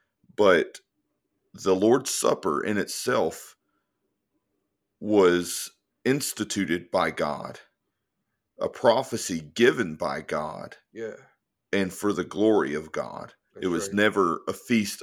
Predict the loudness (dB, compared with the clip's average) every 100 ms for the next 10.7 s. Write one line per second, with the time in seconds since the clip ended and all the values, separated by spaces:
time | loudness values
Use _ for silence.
0 | -2 -2 -4 -10 -10 -6 -4 -2 -4 -6
1 | -10 -10 -8 -2 0 0 -4 -10 -12 -12
2 | -8 -10 -8 -2 -2 -2 -6 -8 -12 -10
3 | -8 -8 -10 -4 0 0 -2 -4 -4 -4
4 | -4 -4 -8 -4 -4 -4 -8 -8 -8 -8
5 | -6 -4 -2 -2 -6 -12 -20 -20 -20 _
6 | _ -4 -2 -2 -2 -2 -2 -2 -2 0
7 | 0 0 -2 _ -20 -20 -20 _ _ _
8 | _ 4 6 6 2 -4 -4 -12 -12 _
9 | _ _ _ _ _ -12 -2 0 0 0
10 | 2 2 2 -2 -2 -10